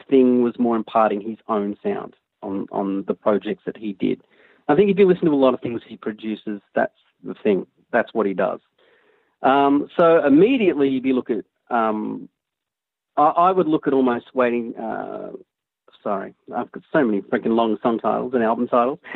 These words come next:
Um, When the Circle of Light Begins to Fade is almost like the continuation of Kartika in many ways, because it has those sonic charac-, characteristics. It has the structure, uh, the melodic elements, the, the, my kind of vocal phrasing. Um, I think every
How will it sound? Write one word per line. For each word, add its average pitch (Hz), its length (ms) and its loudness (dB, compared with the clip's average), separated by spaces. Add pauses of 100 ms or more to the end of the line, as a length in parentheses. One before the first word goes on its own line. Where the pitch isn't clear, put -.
(160)
Um, 147 320 2
When 175 160 4
the 175 120 2
Circle 202 300 4
of 147 80 -4
Light 156 200 2
Begins 135 320 -2
to 131 160 -8
Fade 120 340 0 (160)
is 131 100 0
almost 139 500 4
like 123 180 0
the 127 80 -8
continuation 113 800 -2
of 101 100 -4 (120)
Kartika 98 600 -6 (160)
in 113 160 -4
many 107 200 -2
ways, 104 340 -2 (460)
because 165 200 2
it 185 220 4
has 175 300 0
those 160 160 2 (100)
sonic 151 280 0
charac-, 131 260 0 (440)
characteristics. 113 640 -4
It 120 80 -6
has 131 220 -2
the 123 140 -20
structure, 120 600 -2 (380)
uh, 113 220 2
the 120 100 0
melodic 143 480 2
elements, 104 580 -2
the, 113 260 -6
the, 123 100 -4
my 127 340 2
kind 131 200 0
of 120 80 -2
vocal 123 420 0
phrasing. 101 640 -2 (400)
Um, 117 180 0
I 135 60 2
think 156 200 0
every 127 220 2